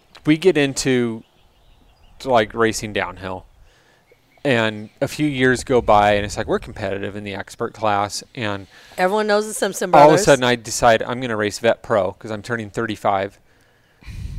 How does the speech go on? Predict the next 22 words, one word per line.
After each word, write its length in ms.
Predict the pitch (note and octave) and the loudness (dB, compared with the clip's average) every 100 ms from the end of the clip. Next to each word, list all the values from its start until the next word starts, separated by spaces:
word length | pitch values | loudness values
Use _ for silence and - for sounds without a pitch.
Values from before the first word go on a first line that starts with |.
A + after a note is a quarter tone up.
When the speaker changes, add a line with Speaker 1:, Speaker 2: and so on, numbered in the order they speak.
| - | -6
Speaker 1:
or 120 | A#2 | -6
gonna 240 | F#2+ A#2+ G#2+ | 0 -2 -2
turn 260 | - A#2+ | -6 -6
thirty-five 480 | A#2 A2+ G#2 A2+ G#2+ | -4 -4 0 2 2
that 160 | A2 A2 | 0 0
year. 160 | G#2+ | -4
Joe's 340 | G#2 A#2 A#2 - | 0 0 -2 -4
thirty-nine, 720 | A#2+ A2 G#2 A2 G#2 G2 G2 _ _ _ _ _ _ _ - | -6 -6 -4 -4 -4 -6 -12 _ _ _ _ _ _ _ -6
and 500 | C3 A2+ G#2 G2 F#2 _ _ _ _ | 0 0 0 -4 -14 _ _ _ _
he's 240 | - C3+ | -10 -2
like, 280 | A2+ G#2 - - | 2 2 0 -12
"I'm 180 | - D#3+ | -14 -12
not 160 | F#3 - | -10 -8
racing 360 | G#2+ - G#2+ | -8 -10 -12
Vet 220 | G2+ - - | -8 -8 -8
Pro. 360 | B2 A2+ - - _ _ - | -8 -8 -8 -16 _ _ -8
Like, 160 | A#2 | -4
I'm, 300 | B2 A2+ A2+ - | -4 -4 -8 -8
I'm 160 | B2 G#2+ | -8 -4
not 360 | G#2+ G2 - G#2+ | -4 -4 -6 -6
doing 280 | G#2+ G2 | -6 -8
it." 120 | F#2+ | -16